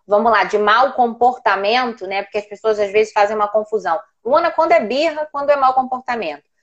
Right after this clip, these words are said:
Birra é um comportamento extremamente natural de crianças até os três anos, três anos e meio de idade.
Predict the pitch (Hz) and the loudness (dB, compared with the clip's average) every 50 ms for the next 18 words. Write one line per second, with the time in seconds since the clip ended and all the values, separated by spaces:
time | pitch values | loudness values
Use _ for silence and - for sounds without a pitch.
0 | _ _ _ _ _ - 180 208 262 302 330 285 233 208 175 - - - - 202 | _ _ _ _ _ -10 -6 -2 0 0 0 0 0 0 0 0 -2 -4 -2 0
1 | 220 226 220 220 233 226 233 233 - - 247 220 220 214 220 233 226 - 240 220 | 0 0 2 0 0 -2 -2 -8 -6 -4 -4 -4 -4 -4 -6 -8 -8 -10 -12 -12
2 | - _ - 214 214 220 254 285 294 269 247 254 262 254 - 262 233 226 - 214 | -12 _ -2 0 0 0 0 -4 -4 -6 -6 -8 -10 -12 -14 -14 -14 -10 -6 -2
3 | 233 226 254 - - 285 277 254 220 180 180 185 202 226 226 208 233 - - 240 | -2 -2 -2 -2 -4 -6 0 2 2 4 4 4 4 2 2 -2 -6 -8 -8 -6
4 | 208 196 202 226 233 - 226 208 220 208 214 214 - 233 247 254 262 254 254 - | -6 -6 -6 -8 -8 -8 -4 0 0 0 0 -2 -4 -2 -2 -2 -2 -4 -6 -8
5 | - - 220 214 208 214 185 190 208 202 208 202 202 202 202 196 - - - 196 | -8 -2 0 2 2 2 0 0 0 2 2 0 0 -2 -4 -8 -8 -6 -2 -2
6 | 190 190 175 190 185 190 196 190 196 202 196 185 180 180 180 185 190 180 202 220 | -2 -2 -2 -4 -8 -8 -8 -10 -8 -8 -6 -4 -2 -2 -2 -4 -4 -4 -4 -2
7 | 196 175 151 - - - _ | -2 -2 -2 -2 -4 -10 _